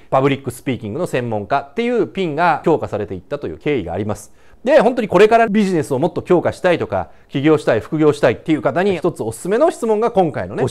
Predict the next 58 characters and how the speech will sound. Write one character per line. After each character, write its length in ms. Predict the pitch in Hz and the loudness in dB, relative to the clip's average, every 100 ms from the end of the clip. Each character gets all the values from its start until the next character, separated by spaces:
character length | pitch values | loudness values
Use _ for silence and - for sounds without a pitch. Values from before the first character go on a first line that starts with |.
| - | 0
え 140 | 156 139 | 0 2
て 260 | 143 135 | 0 -2
ほ 100 | - | -2
し 220 | 143 - 160 | -4 -4 -6
い 160 | - - | -6 0
と 160 | 202 202 | 2 4
言 120 | 131 | 4
わ 100 | 131 | 4
れ 80 | 123 | 4
た 220 | 120 117 | 2 0
項 240 | - 139 135 | 0 2 2
目 180 | 127 123 | 0 -2
は 120 | 107 | -2
何 200 | 151 139 | -2 -4
か 100 | 92 | -8
と 80 | - | -14
か、 180 | - - | -20 -10
あ 80 | 107 | -4
な 80 | 131 | -2
た 100 | 127 | 0
が 80 | 98 | 0
教 260 | 107 - | -2 0
え 80 | 165 | 4
ら 80 | 156 | 4
れ 60 | |
る 80 | 156 | 4
こ 80 | 156 | 0
と 80 | 156 | -2
は 80 | 131 | -2
何 240 | 170 175 | -2 -4
か 300 | 196 196 - - | -2 -2 -4 -10
と 100 | - 254 | -4 0
い 80 | 220 | 0
う 80 | |
こ 100 | 185 | -2
と 280 | 165 151 143 | -2 -2 -2
な 160 | 107 101 | -4 -8
ん 60 | 80 | -8
で 80 | |
す 120 | 64 - | -16 -16
よ 120 | 95 | -10
ね。 240 | 160 185 - | -8 -8 -14
で 160 | - 160 | -8 -4
ね、 160 | 233 262 | -2 2
こ 140 | 214 | 6
れ 80 | 240 | 8
で 320 | 247 247 233 | 6 4 0
必 80 | 208 214 220 | 0 2 2
ず 60 | |
質 140 | - 170 | 0 -4
問 120 | 165 | 0
が 100 | 151 | 2
出 100 | 160 | 2
る 80 | 127 | 0
の 60 | |
は、 280 | 92 117 90 - - | 0 0 -2 -10 -2
い 60 | |
や、 140 | 180 | -2